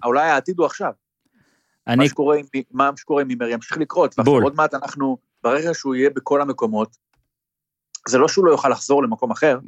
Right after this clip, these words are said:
Speaker 2: כן, כמו רן רול, הוא היווה את הפנדל השלוש עשרה.
Speaker 1: רוני ל-, רוני לוי אימן את ביתר שלוש פעמים. זה גם, למה מימר לא יכול לאמן פעמיים את חדרה,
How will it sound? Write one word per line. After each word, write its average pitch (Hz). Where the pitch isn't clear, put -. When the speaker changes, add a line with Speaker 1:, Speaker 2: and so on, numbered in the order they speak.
Speaker 2:
כן, 214
כמו 175
רן 196
רול, 190
הוא 135
היווה 139
את 156
הפנדל 180
השלוש 180
עשרה. 180
Speaker 1:
רוני 208
ל-, 185
רוני 175
לוי 151
אימן 143
את 139
ביתר 131
שלוש 135
פעמים. 185
זה 120
גם, 190
למה 143
מימר 156
לא 143
יכול 139
לאמן 131
פעמיים 120
את 113
חדרה, 104